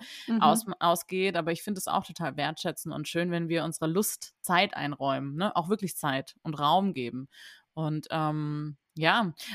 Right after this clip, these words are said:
Speaker 2: also eigentlich kann jeder für sich ja mal beobachten, wann hab ich so im Alltag Lust, ne? Und, ähm, und wann halt auch gar nicht, ja? Und
Speaker 1: Mhm.
Speaker 2: ja. Ja, ja. <laughs>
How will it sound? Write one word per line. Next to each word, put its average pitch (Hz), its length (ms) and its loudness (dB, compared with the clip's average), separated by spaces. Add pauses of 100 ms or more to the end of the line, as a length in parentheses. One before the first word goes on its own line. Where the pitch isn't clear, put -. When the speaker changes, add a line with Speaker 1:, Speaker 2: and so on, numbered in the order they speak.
Speaker 2:
also 170 160 8
eigentlich 226 260 8
kann 226 160 2
jeder 220 220 4
für 226 100 -2
sich 254 220 0
ja 269 80 6
mal 202 140 4
beobachten, 196 500 2
wann 202 180 6
hab 226 100 4
ich 214 100 -2
so 220 60 -2
im 208 80 -2
Alltag 214 400 0
Lust, 254 440 2
ne? 226 260 0
Und, 190 440 -2
ähm, 185 340 0 (320)
und 170 160 0
wann 180 180 8
halt 185 140 4
auch - 160 -2
gar 214 200 2
nicht, 151 300 0
ja? 160 300 -4
Und 226 360 4
Speaker 1:
Mhm. 233 220 -4 (160)
Speaker 2:
ja. 170 220 -6 (800)
Ja, 180 340 -4
ja. - 20 -
<laughs> 302 560 4